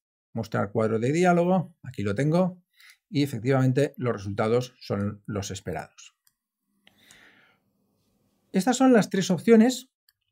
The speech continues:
que yo os, os planteo para trabajar con los parámetros de guión. Utilizar un carácter, quizá es la más arriesgada, por si acaso estoy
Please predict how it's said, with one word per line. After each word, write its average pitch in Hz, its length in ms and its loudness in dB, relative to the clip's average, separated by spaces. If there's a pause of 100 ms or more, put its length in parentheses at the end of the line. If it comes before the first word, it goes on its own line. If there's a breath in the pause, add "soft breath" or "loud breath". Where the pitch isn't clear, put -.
(140)
que 131 140 2
yo 131 220 0
os, 131 180 -6
os 131 140 -8
planteo 202 500 0
para 110 320 2
trabajar 107 520 0 (580)
con 104 300 -4
los 101 140 -8
parámetros 101 540 -6
de 107 100 -6
guión. 208 420 0 (400)
Utilizar 104 440 -6
un 107 80 -2
carácter, 120 560 2 (360)
quizá 110 300 -6
es 107 80 -4
la 104 100 -4
más 104 200 -6
arriesgada, 165 680 -2
por - 120 -10
si - 80 -10
acaso 101 260 -6
estoy 101 360 -6